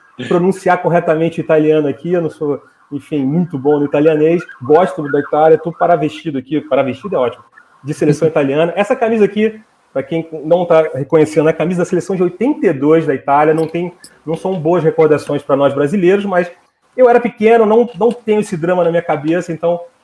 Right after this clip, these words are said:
eu acho legal a camisa, a camisa bonita e tal, da Azurra, e em homenagem, claro, à Azurra, que está classificada às oitavas de final. Mas seguinte, antes de começar essa resenha aqui, entrar mais a fundo no, nos, nos, nos, nos jogos e tal, é, falar um pouquinho desse dia seis de Euro e também prever um pouquinho da rodada de amanhã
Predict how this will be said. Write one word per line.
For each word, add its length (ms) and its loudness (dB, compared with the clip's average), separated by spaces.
eu 160 0
acho 200 -4
legal 320 0
a 80 -4
camisa, 320 -6
a 20 -10
camisa 180 -8
bonita 380 -4
e 60 -8
tal, 120 -2
da 100 0
Azurra, 260 0
e 20 0
em 40 2
homenagem, 440 2
claro, 240 0
à 40 4
Azurra, 360 0
que 120 -2
está 360 -2
classificada 460 0
às 80 -2
oitavas 280 -2
de 60 -2
final. 560 -2
Mas 120 2
seguinte, 320 2
antes 140 2
de 60 -4
começar 240 2
essa 120 -2
resenha 300 -2
aqui, 140 -6
entrar 180 -6
mais 160 -4
a 60 -2
fundo 280 -6
no, 220 -4
nos, 260 -6
nos, 200 -6
nos, 280 -8
nos 220 -8
jogos 540 2
e 40 -6
tal, 440 2
é, 400 2
falar 200 4
um 40 0
pouquinho 300 -4
desse 160 -6
dia 160 0
seis 220 -6
de 80 -4
Euro 140 0
e 20 -4
também 240 -2
prever 180 -2
um 60 -4
pouquinho 280 -6
da 140 2
rodada 340 0
de 80 -2
amanhã 540 -2